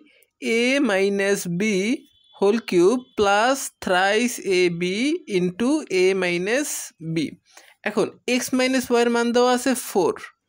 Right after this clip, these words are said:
কিউব প্লাস থ্রি, এক্স ওয়াই এর মান দেওয়া আছে জিরো, তাহলে থ্রি, জিরো, আর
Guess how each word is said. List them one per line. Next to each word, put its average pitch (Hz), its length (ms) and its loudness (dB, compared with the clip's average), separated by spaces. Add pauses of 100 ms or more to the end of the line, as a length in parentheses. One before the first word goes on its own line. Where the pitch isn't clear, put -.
(320)
কিউব 220 260 2 (580)
প্লাস 175 280 0 (220)
থ্রি, 208 220 0 (180)
এক্স - 160 -4
ওয়াই 277 120 4
এর 269 100 0
মান 254 200 2
দেওয়া 262 200 4
আছে 254 140 -2 (140)
জিরো, 220 240 2 (360)
তাহলে 196 220 0 (120)
থ্রি, 226 320 0 (560)
জিরো, 202 280 4 (480)
আর 185 80 0